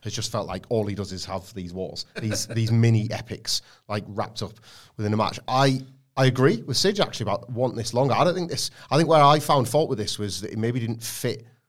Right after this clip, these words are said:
this show or television or whatever, because I, I found the escalation a bit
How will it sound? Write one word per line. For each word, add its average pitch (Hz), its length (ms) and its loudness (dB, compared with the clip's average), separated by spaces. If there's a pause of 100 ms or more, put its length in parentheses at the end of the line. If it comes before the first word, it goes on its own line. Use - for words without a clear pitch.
(400)
this 120 140 -2
show 135 480 -2
or 98 120 -14
television 131 520 -4 (160)
or 104 160 0
whatever, 110 340 2
because 110 300 -4
I, 117 80 2
I - 400 -8
found 175 220 6
the 202 40 4
escalation 180 520 0
a - 20 0
bit 113 240 -4